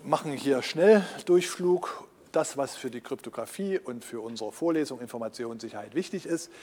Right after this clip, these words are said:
Deswegen will ich eine einzige Orte-, äh, eine einzige f-, konkrete Verteilung herausgreifen, nämlich die Binomialverteilung.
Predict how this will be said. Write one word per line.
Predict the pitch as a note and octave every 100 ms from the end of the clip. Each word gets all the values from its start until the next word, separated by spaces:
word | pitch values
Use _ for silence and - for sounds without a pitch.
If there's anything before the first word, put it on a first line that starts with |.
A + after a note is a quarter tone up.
| - - -
Deswegen | C3+ C3+ D#3 D#3+ D3
will | D3+
ich | D3 -
eine | - G3 E3
einzige | E3 D3+ D#3 D#3
Orte-, | C#3 C3+ D3+
äh, | C#3 C#3+
eine | C3 D3 F3 D3
einzige | D#3 C#3+ C#3
f-, | C#3 - -
konkrete | F3 F#3 E3+ D#3+ D#3
Verteilung | D3 - D3+ D3+ C#3 G#2 - - - - - -
herausgreifen, | A#2+ C3+ F#3+ G3 - D3+ D#3 D3+ D#3 - - B2
nämlich | C3 D3 D3+ C#3+ -
die | D#3 D3 C3+ - - -
Binomialverteilung. | F#3 F3+ E3+ E3 D3 C#3 B2+ B2+ - A2 A2 F2